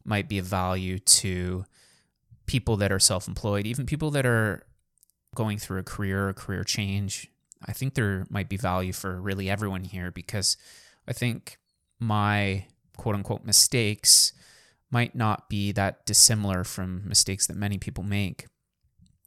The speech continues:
whether that be in relationships, career, life in general, et cetera. So due to the fact that that was a really popular episode, and this is something that I've been thinking about,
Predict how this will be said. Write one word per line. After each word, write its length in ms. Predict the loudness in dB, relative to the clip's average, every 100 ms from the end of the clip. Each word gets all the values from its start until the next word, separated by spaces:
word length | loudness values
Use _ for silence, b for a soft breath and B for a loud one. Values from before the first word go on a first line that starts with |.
| _ _ _ -8
whether 280 | -2 0 2
that 260 | 0 0
be 380 | -2 -2 -2 -6 -6
in 360 | -4 -4 -8 b b b b
relationships, 920 | -4 -2 0 0 -2 -6 -6 -4 -6 -6
career, 800 | -8 -4 -2 0 0 0 -2 -6 b b b b
life 240 | -2 -2 -2
in 100 | -2
general, 440 | -2 -2 -2 -4
et 100 | -2
cetera. 480 | 2 2 0 -2 -4 -12 _ _ -20 B B B B B
So 600 | 2 6 6 4 2 -4 _ _ _ _ _ _ _ -16 -16 0
due 200 | 4 6
to 100 | 6
the 80 | 4
fact 360 | 4 2 2
that 80 | -2
that 100 | -2
was 120 | 0
a 60 | -2
really 220 | -2 -4
popular 440 | -2 -4 -2 -2
episode, 520 | -2 2 2 4 2 0
and 120 | 2
this 160 | 4
is 80 | 8
something 340 | 8 8 0 -2
that 100 | -2
I've 160 | -2
been 120 | -4
thinking 400 | -4 -6 -4 -4
about, 440 | -2 2 2 2